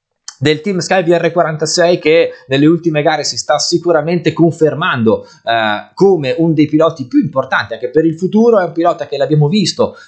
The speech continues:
eh, con molti acuti, vedi per esempio il pod di Assen, eh, ma comunque questa quarta posizione è veramente tanto significativa. Quinto posto invece è per Enea Bastianini, che fa una grande gara di rimonta. Bastianini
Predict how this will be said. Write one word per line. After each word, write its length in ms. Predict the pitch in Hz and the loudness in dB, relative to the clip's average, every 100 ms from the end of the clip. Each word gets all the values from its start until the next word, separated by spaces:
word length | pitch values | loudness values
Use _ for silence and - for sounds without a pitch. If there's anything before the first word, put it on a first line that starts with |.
| - | -6
eh, 180 | 110 107 | -4 0
con 260 | 165 143 127 | 0 0 0
molti 320 | 175 185 160 | 0 2 0
acuti, 400 | - 208 214 190 | 0 0 0 0
vedi 160 | 131 | -2
per 100 | 120 | -2
esempio 300 | 127 139 127 | -2 -2 -2
il 80 | 123 | -4
pod 220 | 160 156 | -2 -2
di 120 | 160 220 | 0 -2
Assen, 480 | 110 104 - 120 | -2 -6 -4 -2
eh, 160 | 123 120 - - 123 123 | -2 -6 -10 -6 -2 -2
ma 220 | 151 143 | -2 -4
comunque 200 | 143 135 | -4 -10
questa 200 | 123 120 | -10 -8
quarta 280 | 131 151 151 | -2 -2 -2
posizione 320 | 135 131 143 | -8 -4 0
è 20 | 113 | 2
veramente 420 | 123 117 147 147 | 0 -2 -4 -2
tanto 260 | 147 151 | -2 -4
significativa. 760 | 147 143 131 - 123 113 135 - | -6 -8 -10 -8 -6 -4 -4 -2
Quinto 320 | 214 240 185 | -2 0 0
posto 320 | - 151 117 127 | 0 -2 -2 -4
invece 440 | 131 131 117 - - - | -2 -2 -2 -6 -8 -12
è 80 | - | -2
per 180 | 165 | 0
Enea 220 | 151 170 160 | 0 -2 -2
Bastianini, 560 | 156 156 160 196 147 | -2 -4 -2 0 0
che 100 | 120 | -4
fa 140 | - 143 | -4 -4
una 180 | 131 | -4
grande 340 | 117 151 147 127 | -4 -4 -4 -2
gara 220 | 160 139 | -2 -2
di 140 | 127 | 0
rimonta. 480 | 151 135 165 185 190 | 0 2 0 2 0
Bastianini 680 | 160 - - 147 160 165 | -2 -6 -10 -4 -2 -2